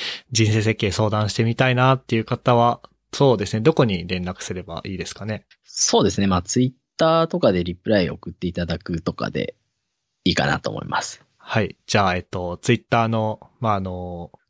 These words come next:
Speaker 1: Twitterのアカウントのユーアールエルとか、あとはブログのユーアールエルとかも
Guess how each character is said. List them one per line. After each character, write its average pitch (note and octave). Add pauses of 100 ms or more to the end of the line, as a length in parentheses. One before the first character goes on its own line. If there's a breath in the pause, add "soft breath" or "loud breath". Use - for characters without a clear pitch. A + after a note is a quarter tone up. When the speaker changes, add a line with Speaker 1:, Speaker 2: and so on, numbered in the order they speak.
Speaker 1:
Twitter A2
の G2+
ア G#2
カ G#2+
ウ -
ン G2+
ト G#2+
の G2+
ユ G2+
ー G2+
ア G2
ー F#2+
ル G2
エ -
ル F#2
と -
か、 -
あ G#2+
と G#2+
は G2
ブ G2+
ロ A2+
グ A#2+
の A#2
ユ A2+
ー A2
ア -
ー A2
ル A2
エ G#2+
ル G2+
と F#2+
か F2
も -